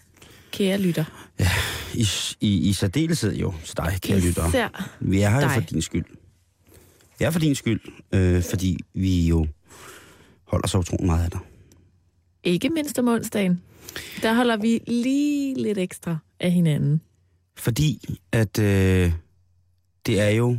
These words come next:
Speaker 2: altså, øh, det er jo erotisk onsdag.
Speaker 1: Selvfølgelig er det det.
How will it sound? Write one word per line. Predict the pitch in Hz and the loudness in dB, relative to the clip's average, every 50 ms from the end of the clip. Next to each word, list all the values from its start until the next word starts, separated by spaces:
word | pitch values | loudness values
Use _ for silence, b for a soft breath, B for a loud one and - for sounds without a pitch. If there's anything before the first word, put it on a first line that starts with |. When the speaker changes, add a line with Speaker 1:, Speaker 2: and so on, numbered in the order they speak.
| 117 - _ _ _ - | -4 -8 _ _ _ -4
Speaker 2:
altså, | - 95 92 85 - - 95 | 0 0 0 0 0 0 2
øh, | 95 92 90 90 90 90 87 87 87 87 87 85 85 82 82 82 - _ _ _ _ _ _ _ _ _ _ _ _ _ _ _ _ _ _ _ _ _ _ _ - | 2 2 4 4 4 4 4 4 4 4 2 2 2 0 -2 -4 -8 _ _ _ _ _ _ _ _ _ _ _ _ _ _ _ _ _ _ _ _ _ _ _ -2
det | 104 | 0
er | 101 | 2
jo | 110 - 90 104 | 2 2 0 0
erotisk | 95 98 92 - - - | 0 -2 -4 -6 -6 -6
onsdag. | - - - - - 90 - - _ _ _ _ _ _ _ _ _ _ _ _ _ _ _ _ _ _ _ _ _ _ _ _ - | -6 -6 -6 -6 -8 -8 -8 -10 _ _ _ _ _ _ _ _ _ _ _ _ _ _ _ _ _ _ _ _ _ _ _ _ -12
Speaker 1:
Selvfølgelig | - - - - - 202 202 208 214 | -10 -10 -8 -4 -2 -2 0 0 0
er | 185 156 | 0 -2
det | - - - | -4 -4 -4
det. | - 160 | -4 -4